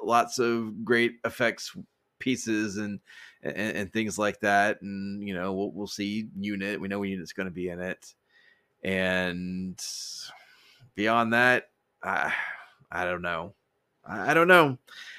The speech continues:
Uh, I hope I'm surprised, but I'm, I, I'm expecting to,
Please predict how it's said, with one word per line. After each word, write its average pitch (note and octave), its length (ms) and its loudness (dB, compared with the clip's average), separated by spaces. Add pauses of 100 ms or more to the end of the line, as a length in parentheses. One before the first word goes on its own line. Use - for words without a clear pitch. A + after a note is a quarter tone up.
(180)
Uh, A2+ 320 10
I A#2 100 8
hope C#3+ 200 10
I'm D3 80 10
surprised, A2+ 720 6 (380)
but G#2 360 2
I'm, G#2+ 500 -4 (720)
I, - 80 -6 (120)
I'm G2 460 -8 (720)
expecting D#3 720 6 (220)
to, A#2+ 460 8